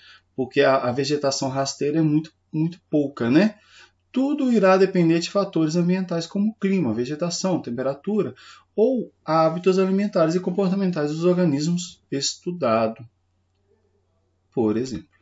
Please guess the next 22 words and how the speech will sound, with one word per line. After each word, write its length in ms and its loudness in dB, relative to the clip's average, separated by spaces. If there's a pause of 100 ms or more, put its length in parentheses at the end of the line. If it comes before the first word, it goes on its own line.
(680)
Os 180 0
organismos 500 6
mais 240 4
aptos 460 2
vivem 520 0 (420)
mais 300 -2
tempo 380 -2 (200)
e 60 -4
logo 380 -2
têm 140 0
maiores 480 2
chances 460 -2
de 160 -6
deixar 500 0
mais 160 -4
descendentes 560 -2
aos 200 -4
quais 440 -2 (440)
essas 340 0
características 560 -2
são 140 -6
transmitidas. 480 -2